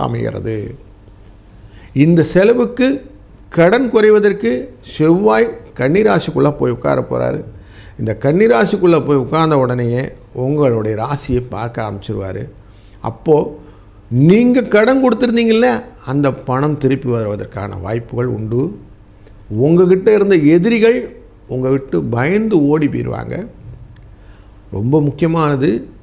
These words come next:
மருத்துவ செலவுகள் குறையும். தன் பார்வையாலே வக்கரகதியுள்ள கூட சனி பகவானை பார்க்குறார். இந்த வக்கரகதியில சனி பகவான் பதினோராவது லாபஸ்தானத்தை, கும்பராசியை நோக்கி போய்கிட்டு இருக்கிறார்.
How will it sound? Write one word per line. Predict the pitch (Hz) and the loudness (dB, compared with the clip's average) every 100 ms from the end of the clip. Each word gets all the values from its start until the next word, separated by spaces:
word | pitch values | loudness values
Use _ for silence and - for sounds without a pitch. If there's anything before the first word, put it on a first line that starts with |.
| - - - 120 | -20 -20 -16 -6
மருத்துவ | 117 143 180 208 - 185 | 0 2 4 2 0 0
செலவுகள் | 127 120 113 117 180 208 | 0 -4 -4 -4 -4 -8
குறையும். | - 117 113 107 110 104 107 98 - - - - - - - - - - | -8 -4 -4 -4 -6 -10 -12 -16 -20 -20 -20 -20 -20 -20 -20 -20 -10 0
தன் | 160 170 - | 2 2 0
பார்வையாலே | 160 196 262 269 254 226 202 208 226 147 | 2 2 2 2 2 4 4 4 4 0
வக்கரகதியுள்ள | 160 - - 262 262 247 233 233 220 208 202 | -2 -4 0 2 4 2 2 2 2 2 0
கூட | 196 196 | 0 0
சனி | 220 - 170 175 180 | 0 -2 0 0 0
பகவானை | 156 151 143 156 | 0 2 0 -2
பார்க்குறார். | 113 120 - - - - | -8 -10 -14 -14 -16 -4
இந்த | 127 | 0
வக்கரகதியில | 151 - - 277 247 226 220 202 | 0 -2 0 2 4 2 2 2
சனி | 175 170 190 | 2 0 2
பகவான் | 180 175 180 175 214 - - - | 2 2 2 -2 -4 -12 -20 -12
பதினோராவது | - 156 214 262 262 254 240 220 208 - - | -2 2 4 4 4 4 4 4 4 0 -4
லாபஸ்தானத்தை, | 127 139 190 185 196 170 160 - 151 - - - - - - | -4 -2 -2 -2 -2 0 0 0 -2 -4 -12 -20 -20 -20 -10
கும்பராசியை | 156 175 202 202 143 151 | -6 0 0 0 -2 -4
நோக்கி | 131 147 196 | -4 -6 -6
போய்கிட்டு | 160 135 123 | -6 -6 -6
இருக்கிறார். | - - - | -8 -12 -12